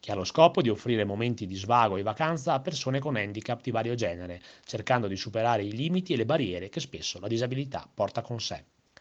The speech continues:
Oltre a sfrecciare con motoslitte e snowbike, i duecentocinquanta ragazzi hanno sperimentato, sempre in modo completamente gratuito, anche la mototerapia assieme al campione Alvaro Dal Farra e al suo team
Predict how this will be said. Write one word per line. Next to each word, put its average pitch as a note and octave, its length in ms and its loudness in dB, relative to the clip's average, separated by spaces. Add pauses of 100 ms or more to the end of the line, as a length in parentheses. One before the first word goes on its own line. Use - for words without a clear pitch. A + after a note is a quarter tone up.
(440)
Oltre C3+ 320 6
a A2 40 4
sfrecciare B2 520 4
con A2 180 -4
motoslitte G#2+ 640 -2
e G2 60 -4
snowbike, C#3 560 2
i D#3+ 80 -4
duecentocinquanta C#3 760 -2
ragazzi A#2 480 0
hanno A#2+ 180 -2
sperimentato, A#2 800 -6
sempre G#2 360 -4
in F#2+ 80 -8
modo A2 260 -2
completamente G2 540 -6
gratuito, C#3 560 -2 (280)
anche F3+ 240 2
la F#3 100 2
mototerapia C3 840 0
assieme A2 360 -2
al G#2 80 -4
campione F#2+ 540 -4
Alvaro A#2 400 2
Dal A2+ 200 -2
Farra E2 440 -6
e B2+ 140 -2
al A#2+ 80 0
suo A2 320 0
team E2 260 -10